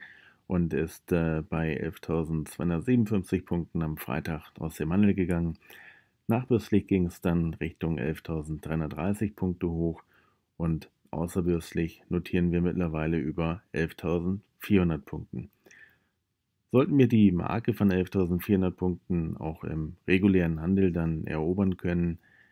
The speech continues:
dürfte der Index dann weiter ansteigen Richtung elftausendsechshundert Punkte und dann über elftausendsechshundert Punkten hier über diesen Fibonacci-Faker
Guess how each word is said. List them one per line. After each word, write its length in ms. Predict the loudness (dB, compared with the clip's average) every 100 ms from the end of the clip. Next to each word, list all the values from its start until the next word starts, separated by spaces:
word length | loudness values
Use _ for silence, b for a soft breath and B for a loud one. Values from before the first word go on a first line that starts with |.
| b _
dürfte 280 | -2 -2 -4
der 160 | -4 -2
Index 400 | -2 -4 -6 -8
dann 260 | -6 -4
weiter 260 | -6 -6 -4
ansteigen 640 | -4 -4 -4 -2 0 -2
Richtung 480 | -4 -8 -6 -6 -6
elftausendsechshundert 1200 | -8 -10 -8 -8 -8 -8 -4 -4 -2 0 0 0
Punkte 480 | -2 -4 -2 -4 -6 b b b b _
und 180 | 0 2
dann 220 | 2 2
über 300 | 2 4 4
elftausendsechshundert 960 | 2 -2 -4 -2 -2 -2 -2 0 0
Punkten 380 | 0 -2 -2 -2
hier 160 | -2 0
über 260 | 0 0
diesen 460 | 0 0 0 -4 -4
Fibonacci-Faker 1040 | -6 -2 -2 -4 -4 -4 -2 -2 -2 -4